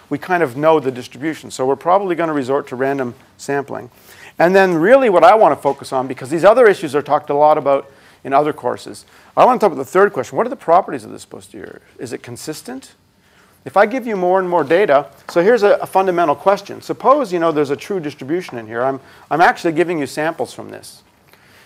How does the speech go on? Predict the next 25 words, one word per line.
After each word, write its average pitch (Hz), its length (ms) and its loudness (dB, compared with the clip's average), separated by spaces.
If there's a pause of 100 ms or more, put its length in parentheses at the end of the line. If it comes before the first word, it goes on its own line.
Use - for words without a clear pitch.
You 196 140 -6
compute 214 400 -6
this 170 140 -6
posterior 170 540 -2
however 156 400 2
we 143 120 -4
compute 139 400 -10
it. 113 180 -12 (880)
Is 180 140 0
it 226 120 0
concentrating 226 760 2
around 202 280 -2
the 160 60 -10
true 160 340 -10 (580)
thing? 185 300 -14 (100)
And 143 160 -6
this 196 140 -12
is, - 420 -14 (460)
this, - 320 -16 (320)
this 185 160 -14
is 156 160 -10
n-, 165 240 -8
a 147 80 -6
non-trivial 147 580 0
question. 123 460 -8